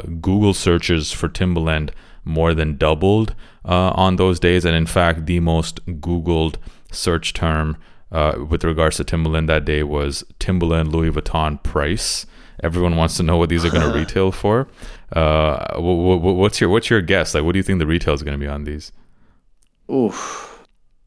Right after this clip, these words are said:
Speaker 2: I mean, if the Air Force Ones were already two thousand, I can see it being similar, you know?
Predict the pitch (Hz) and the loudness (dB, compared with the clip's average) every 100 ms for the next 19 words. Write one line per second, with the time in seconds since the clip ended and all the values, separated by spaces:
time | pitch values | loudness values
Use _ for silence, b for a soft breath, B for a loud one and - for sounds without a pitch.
0 | _ _ 110 113 117 113 - 117 - 87 | _ _ -4 2 2 2 0 0 2 2
1 | 123 147 123 95 98 101 101 87 101 98 | 2 2 2 2 0 2 0 2 0 -2
2 | - 98 - - 98 101 104 - - 92 | -4 -6 -4 -2 -2 -2 -6 -6 -8 -8
3 | 92 87 - 98 - 92 90 - 87 90 | -6 -4 -4 -6 -8 -6 -4 -4 -4 -6
4 | 92 - _ _ 95 90 90 | -8 -10 _ _ -6 -4 -6